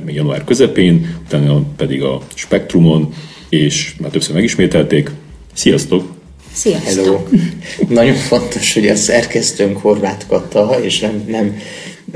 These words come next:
Speaker 3: valóban operatőrök, rendezők, producerek, sok mindenek vagyunk, de, de Herpa és Sára vágó és Horváth Kata szerkesztő munkáját muszáj, ö, kiemelni, és, és
Speaker 2: Rögtön
Speaker 3: külön
Speaker 2: az elején
Speaker 3: kezelni rögtön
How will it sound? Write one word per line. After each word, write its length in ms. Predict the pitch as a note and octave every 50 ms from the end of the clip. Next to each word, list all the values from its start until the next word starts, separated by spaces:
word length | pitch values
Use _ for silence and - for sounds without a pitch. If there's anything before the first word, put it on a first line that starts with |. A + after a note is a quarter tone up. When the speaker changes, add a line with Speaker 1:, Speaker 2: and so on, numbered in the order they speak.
| - - - - - - - - E3+
Speaker 3:
valóban 460 | B2+ A#2 A#2+ A#2 A2+ G#2+ G2+ G#2+ G2+ G#2
operatőrök, 840 | G#2 G#2+ - B2+ B2 A2+ G#2 G#2+ - - G#2+ G#2+ A2 G#2 G2+ -
rendezők, 600 | G#2 A2 A2 A#2+ - A#2 G2+ - A2 A2 G#2+ A2 -
producerek, 420 | - A#2 A2 G#2 G#2+ - G#2+ G#2+ G#2
sok 240 | - A#2+ A2+ -
mindenek 400 | - A2 G#2+ G#2+ G2 G#2 - -
vagyunk, 360 | - A2+ G#2+ G#2+ A2+ A#2 A2+ A2+
de, 260 | G#2+ G#2+ G2+ F#2+ - - -
de 140 | G2+ G2+ G2 - - - -
Herpa 340 | - A2+ G#2+ - - - D2+
és 100 | E2 E2+
Sára 360 | - - G2 G2 G2 - G2
vágó 420 | F#2+ G2 G2 G2+ G2 G2 G2 F#2 F#2
és 160 | F#2+ F#2+ -
Horváth 400 | - G#2 G#2 G2 G2 F2+ F2 -
Kata 340 | - G2 G2 - - F#2+ F2 - - - - - - - - -
szerkesztő 640 | - - - F#2+ G2 F2+ E2 - F2 F2 - - A2+
munkáját 540 | G2+ G2 G2 F#2+ F#2+ - F#2+ F#2+ F2+ - -
muszáj, 440 | G#2 F#2+ - - F2 E2+ E2 E2+ - -
ö, 200 | - - - - - - - - - D2 C#2+ - - - - - - - - -
kiemelni, 680 | - - G2+ G2 G2+ A2 A2 A2 F2+ F#2 F#2 F2+ F#2 G2
és, 300 | G#2 G#2 F#2+ - - -
és 180 | - G#2 G#2 -
Speaker 2:
Rögtön 200 | F3+ E3+ E3 -
Speaker 3:
külön 180 | - G#2+ - G3
Speaker 2:
az 100 | F#3 E3+
elején 160 | E3 E3 E3
Speaker 3:
kezelni 280 | D#3+ G#3+ - G#3 -
rögtön 180 | - G#3 G#3+ G#3+